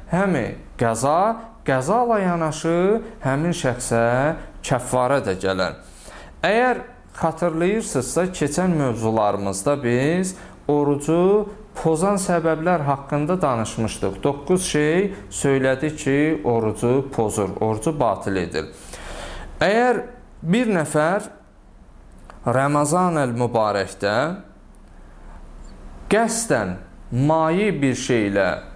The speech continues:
qilizma etmiş olsa, imalə etmiş olsa və yaxud və ya Peyğəmbər Allaha, Peyğəmbərə və onun canişinlərinə yalan nisbəti vermiş olduğu halda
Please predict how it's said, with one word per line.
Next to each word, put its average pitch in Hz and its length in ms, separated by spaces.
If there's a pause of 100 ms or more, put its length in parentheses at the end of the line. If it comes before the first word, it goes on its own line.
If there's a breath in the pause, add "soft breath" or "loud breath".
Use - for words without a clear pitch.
(240)
qilizma 147 640
etmiş 117 460
olsa, 101 380
imalə 135 520
etmiş 107 480
olsa 101 400 (680 loud breath)
və 143 340
yaxud 190 640 (160)
və 165 240
ya 180 220 (800 loud breath)
Peyğəmbər 151 880
Allaha, 147 600 (160)
Peyğəmbərə 123 880
və 139 140
onun 180 320
canişinlərinə 127 1120 (380 loud breath)
yalan 151 680
nisbəti 143 600
vermiş 139 600
olduğu 151 520
halda 127 500